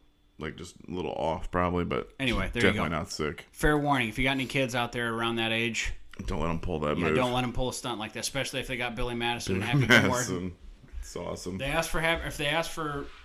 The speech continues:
Speaker 2: McDonald's and they're watching movies.
Speaker 1: That Veronica
Speaker 2: <laughs>
Speaker 1: Vaughn.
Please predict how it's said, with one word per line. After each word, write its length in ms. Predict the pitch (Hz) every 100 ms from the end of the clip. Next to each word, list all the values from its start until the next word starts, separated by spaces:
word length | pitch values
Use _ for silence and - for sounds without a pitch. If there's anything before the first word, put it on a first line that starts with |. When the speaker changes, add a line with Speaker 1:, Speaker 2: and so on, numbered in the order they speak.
| -
Speaker 2:
McDonald's 560 | 151 131 147 143 143 135
and 60 | 127
they're 80 | 123
watching 320 | 127 127 123
movies. 460 | 123 123 127 - - - -
Speaker 1:
That 440 | 87 101 117 -
Veronica 1040 | - 92 98 90 95 95 107 113 - 123 123
Speaker 2:
<laughs> 60 |
Speaker 1:
Vaughn. 640 | - 104 87 80 64 67